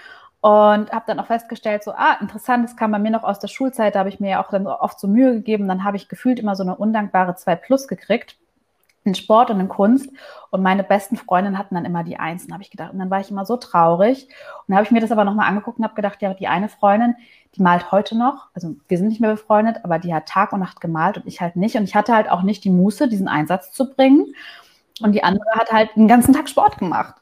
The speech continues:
und da hatte ich aber auch keine Lust drauf und dann zu sehen, so alles klar, ähm,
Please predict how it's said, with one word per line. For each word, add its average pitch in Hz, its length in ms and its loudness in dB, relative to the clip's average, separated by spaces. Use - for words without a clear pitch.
und 220 260 -6
da 208 160 4
hatte 220 140 -2
ich - 80 2
aber 277 180 2
auch - 160 0
keine 247 220 0
Lust 185 360 -4
drauf 156 220 2
und 208 80 -8
dann 208 140 -6
zu 214 100 -12
sehen, 214 180 -4
so 214 80 -6
alles 285 300 -2
klar, 190 480 0
ähm, 208 480 2